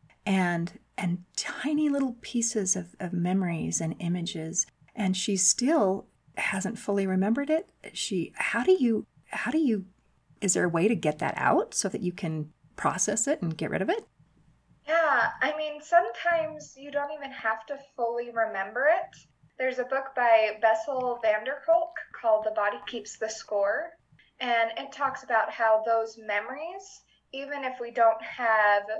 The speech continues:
Speaker 2: more narrative memory of this happened and that happened and then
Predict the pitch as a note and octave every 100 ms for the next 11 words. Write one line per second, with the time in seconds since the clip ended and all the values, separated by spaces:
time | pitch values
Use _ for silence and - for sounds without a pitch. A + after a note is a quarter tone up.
0 | - _ _ A#3 A3+ A3 A3 A3 G#3 A#3+
1 | D#4 E4+ E4+ D4+ D#4 D#4+ E4 - G#3 G3+
2 | G3+ B3+ C4 C4 A#3 A3+ A3+ G#3+ G#3 G#3+
3 | G#3+ A3 A3 G#3+ G#3 A3+ - A3 G#3 G3
4 | -